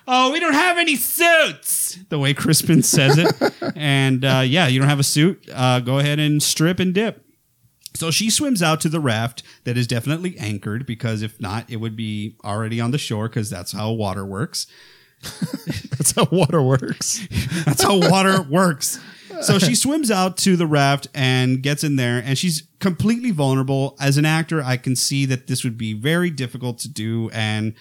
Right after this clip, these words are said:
Speaker 1: kudos to her and her ability, but it was revealed through Ted White that they're shooting in Jan-, January. That water, and if they're shooting in California,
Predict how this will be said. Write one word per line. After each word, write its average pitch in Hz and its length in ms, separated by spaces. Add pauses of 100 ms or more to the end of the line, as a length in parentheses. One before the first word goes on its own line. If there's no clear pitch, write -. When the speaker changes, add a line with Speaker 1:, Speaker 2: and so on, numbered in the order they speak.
(680)
Speaker 1:
kudos 180 420
to 143 140
her 151 240
and 151 100
her 139 120
ability, 131 460
but 123 440 (100)
it 151 140
was 240 160
revealed 151 560
through 127 240
Ted 143 260
White 123 400 (260)
that 117 420 (200)
they're 131 300
shooting 233 420
in 127 260
Jan-, 123 1400
January. 123 680 (920)
That 226 240
water, 202 560 (320)
and 135 100
if 127 100
they're 143 120
shooting 196 340
in 202 120
California, 175 720